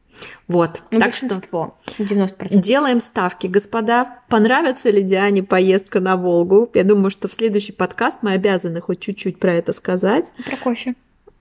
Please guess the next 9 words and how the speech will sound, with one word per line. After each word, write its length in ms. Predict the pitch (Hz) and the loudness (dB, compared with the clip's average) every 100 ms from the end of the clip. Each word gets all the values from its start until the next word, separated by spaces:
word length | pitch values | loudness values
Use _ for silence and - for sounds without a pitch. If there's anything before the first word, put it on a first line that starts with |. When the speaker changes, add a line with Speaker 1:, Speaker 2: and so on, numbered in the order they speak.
| _ - | _ -10
Speaker 1:
И 80 | |
про 180 | 175 160 | -6 -4
кофе, 440 | 160 226 415 415 381 | 0 2 2 2 0
ну, 380 | 339 339 359 339 | 2 2 4 4
мы 140 | 330 | 2
можем 280 | 311 302 262 | 0 0 -2
сделать 340 | 262 277 254 | 2 4 4
какой-нибудь, 640 | - 226 233 220 208 208 - | 2 2 4 4 4 2 0
м, 220 | 185 175 | -6 -6